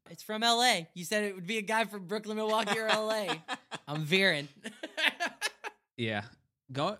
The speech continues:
Speaker 3: going back to the Kevin Durant thing, the reason I didn't pick him, and I wanted to so badly, I wanted to so badly. The reason he won, the year he won the M V P, he averaged thirty-two, uh, thirty-two, eight, and five.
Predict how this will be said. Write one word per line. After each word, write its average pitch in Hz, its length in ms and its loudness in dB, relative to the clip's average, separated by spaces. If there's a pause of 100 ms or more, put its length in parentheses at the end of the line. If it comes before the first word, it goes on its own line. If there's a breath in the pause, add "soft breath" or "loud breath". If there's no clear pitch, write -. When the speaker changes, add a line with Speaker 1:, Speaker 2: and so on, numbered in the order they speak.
Speaker 3:
going 175 220 0
back 196 180 -4
to 196 140 -2
the 135 40 -6
Kevin 131 240 -2
Durant 107 380 -4
thing, 92 340 -8
the 110 80 -6
reason 147 320 -4
I 139 120 -2
didn't 113 360 -4
pick 104 220 -6
him, 90 300 -8 (340)
and 110 100 -4
I 110 60 -2
wanted 110 280 -4
to 110 120 -10
so 104 320 -4
badly, 82 480 -8 (380)
I 113 60 -6
wanted 120 180 -4
to 107 80 -8
so 104 180 -4
badly. 90 360 -8 (640)
The 131 60 -2
reason 180 300 2
he 156 140 0
won, 143 160 -2 (100)
the 117 320 0
year 139 260 0
he 127 120 -2
won 110 160 -4
the 101 100 -2
M 95 60 -4
V 92 100 -6
P, 90 340 -8 (220)
he 113 80 -4
averaged 104 640 -4 (640)
thirty-two, 117 840 -2 (680)
uh, 87 320 -6 (120)
thirty-two, 165 520 -2
eight, 104 220 -2
and 92 120 -8
five. 71 480 -6